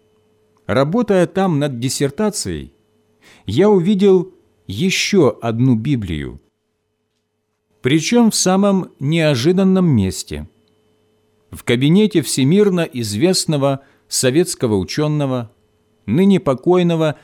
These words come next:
члена-корреспондента Академии наук С С С Р Якова Френкеля.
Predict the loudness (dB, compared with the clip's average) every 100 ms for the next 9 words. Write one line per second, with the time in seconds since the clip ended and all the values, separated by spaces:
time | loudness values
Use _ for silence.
0 | _ _ -8 -2 2 2 2 -2 -4 -4
1 | -2 0 0 -2 -2 -4 -6 -8 _ _
2 | -8 -4 -2 0 0 2 2 2 2 -2
3 | -4 -18 _ -8 -8 -6 -10 -8 -6 -4
4 | -4 -8 _ _ _ _ _ _ -16 -6
5 | -2 -2 -2 -2 -2 -4 -10 _ _ _
6 | _ -8 -2 0 0 -4 -8 -10